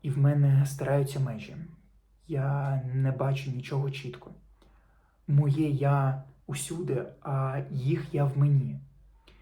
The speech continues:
І коли я танцюю у натовпі, то я віддаю себе і свою кров, плоть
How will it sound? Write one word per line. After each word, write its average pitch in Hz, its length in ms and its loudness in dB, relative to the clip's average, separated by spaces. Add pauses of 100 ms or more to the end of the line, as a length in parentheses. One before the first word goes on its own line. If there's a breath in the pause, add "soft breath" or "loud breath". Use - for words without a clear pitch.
(640 soft breath)
І 139 60 -10
коли 156 280 -2
я 147 160 -2
танцюю 143 560 -2
у 110 60 -4
натовпі, 165 560 -8 (1120 soft breath)
то 170 100 0
я 165 500 0
віддаю 147 640 -2
себе 147 580 0
і 143 560 -2
свою 139 540 0 (540)
кров, 151 420 0
плоть 147 500 -2